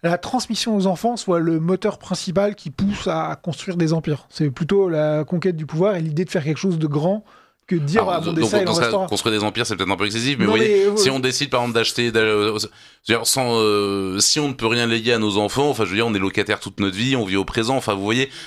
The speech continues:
Speaker 2: euh, si on, si on constitue un patrimoine immobilier, et même un pa-, un patrimoine financier, c'est parce que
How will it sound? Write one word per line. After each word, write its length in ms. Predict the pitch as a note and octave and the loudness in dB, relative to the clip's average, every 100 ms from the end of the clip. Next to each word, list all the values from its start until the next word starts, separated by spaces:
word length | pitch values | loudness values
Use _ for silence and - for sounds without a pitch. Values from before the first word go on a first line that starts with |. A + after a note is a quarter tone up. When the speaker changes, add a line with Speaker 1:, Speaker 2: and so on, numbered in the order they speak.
| - | -2
Speaker 2:
euh, 440 | F#2 F#2+ F#2+ F#2 F#2+ | 2 4 4 2 0
si 180 | - A#2+ | 0 0
on, 180 | A2 G#2 | 0 0
si 140 | - | 0
on 100 | A2 | -2
constitue 680 | G#2+ B2+ - A#2 - - B2 | -2 -4 -2 -6 -4 0 0
un 60 | G2 | 0
patrimoine 580 | G2+ - G#2+ G#2+ A2 | -2 -2 -2 0 0
immobilier, 680 | G2+ F#2+ F2+ F#2+ A2 C3+ C#3+ A2+ | 2 0 -2 0 2 2 0 0
et 40 | |
même 200 | G2 G2 | 0 -2
un 60 | F2+ | 0
pa-, 140 | F#2+ F2 | -2 -2
un 140 | F#2+ F2+ | -6 -4
patrimoine 380 | F#2+ - G2 F#2+ | -4 -2 -4 -2
financier, 420 | - G2 - C#3 | -2 -2 0 0
c'est 120 | G#2 | 0
parce 220 | G2 F2+ | -2 -2
que 220 | - D3 | 0 -2